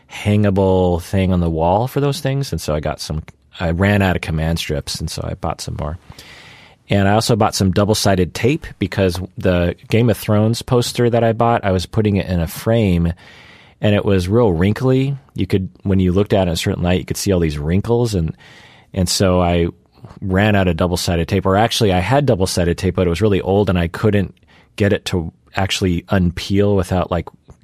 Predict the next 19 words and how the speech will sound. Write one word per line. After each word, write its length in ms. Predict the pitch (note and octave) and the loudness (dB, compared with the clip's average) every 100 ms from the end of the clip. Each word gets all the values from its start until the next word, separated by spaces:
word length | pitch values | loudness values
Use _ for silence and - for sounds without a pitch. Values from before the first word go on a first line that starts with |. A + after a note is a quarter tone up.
| - | -10
disintegrating, 720 | F2+ - F2+ F2+ F#2 F#2+ F#2+ | -6 -4 -2 0 0 0 0
and 80 | E2+ | -2
so 180 | - E2+ | -4 -4
I 80 | D#2+ | -4
bought 260 | F2 D#2+ | -6 -6
some 320 | - E2+ D#2+ D#2 - - - - _ _ F2 | -4 -4 -4 -6 -14 -20 -20 -20 _ _ -2
more 140 | E2+ | -2
double-sided 640 | E2+ E2+ F2 - D#2+ D#2 | 0 -2 -4 -2 -4 -4
tape. 260 | - A#2+ - | -4 -2 0
And 100 | F#2+ | 0
I 100 | G2+ | 0
also 220 | C#3 C#3 | 0 0
bought 220 | A2 A2 | 0 -2
some 180 | - G#2+ | -2 0
new 280 | G#2 G#2 G2+ - - - _ | 2 0 -2 -10 -20 -20 _
Bluetooth 400 | A#2+ A#2+ B2 G2+ | 0 2 0 -2
headphones 920 | - D3 D3+ - E2+ E2+ A2+ - - - - _ _ _ - | -2 -4 -2 -2 0 0 -2 -6 -12 -16 -20 _ _ _ -8
because, 1000 | F#2 - A2+ G#2 G2+ G2+ G2 G2 F#2 - _ _ _ _ - | -8 -4 0 2 4 4 2 0 -2 -8 _ _ _ _ -10
uh, 680 | F#2+ F#2 F#2 F#2 F#2 F2+ | -2 0 2 2 2 0